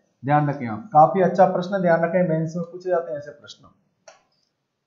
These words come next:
फिर देखो आप उसके बाद चालीस,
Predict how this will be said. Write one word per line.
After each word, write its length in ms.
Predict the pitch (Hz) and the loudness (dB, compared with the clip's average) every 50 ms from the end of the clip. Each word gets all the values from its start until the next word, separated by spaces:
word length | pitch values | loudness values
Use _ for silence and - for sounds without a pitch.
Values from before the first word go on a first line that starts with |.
| _ _ _ - - _ _ _ _ _ _ _ _ _ _ _ _ _ _ _ _ - - _ _ _ _ _ _ _ - - - - _ _ _ - | _ _ _ -20 -20 _ _ _ _ _ _ _ _ _ _ _ _ _ _ _ _ -20 -20 _ _ _ _ _ _ _ -20 -20 -20 -20 _ _ _ 2
फिर 80 | 185 175 | 4 6
देखो 220 | 196 190 185 196 | 6 8 8 8
आप 200 | 202 202 202 - | 8 8 6 4
उसके 220 | 175 - - 202 196 | -2 -2 0 2 4
बाद 220 | 196 196 196 196 | 6 6 6 4
चालीस, 440 | - - 175 165 160 175 185 180 - | 4 4 4 4 4 2 0 -2 -4